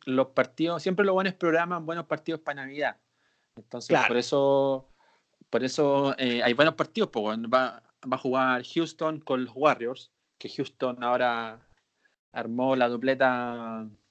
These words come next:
Speaker 1: el
Speaker 2: Eh,
Speaker 1: Barba Harden con
Speaker 2: Harden contra, o sea, Harden con Westbrook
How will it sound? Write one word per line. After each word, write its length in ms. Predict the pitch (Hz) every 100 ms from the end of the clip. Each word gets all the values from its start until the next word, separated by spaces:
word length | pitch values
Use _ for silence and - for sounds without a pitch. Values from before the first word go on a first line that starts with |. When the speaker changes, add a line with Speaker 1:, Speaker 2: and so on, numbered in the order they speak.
| -
Speaker 1:
el 300 | 143 139 131
Speaker 2:
Eh, 40 |
Speaker 1:
Barba 260 | 139 131 131 131
Harden 360 | 143 147 175
con 640 | 185 160 147 139 135 131 127
Speaker 2:
Harden 260 | 123 117 113 - _ -
contra, 640 | 160 151 147 147 139 135
o 60 | 127
sea, 200 | 151 131
Harden 380 | - 165 170
con 300 | 165 147 147
Westbrook 640 | 156 185 175 170 175 180 -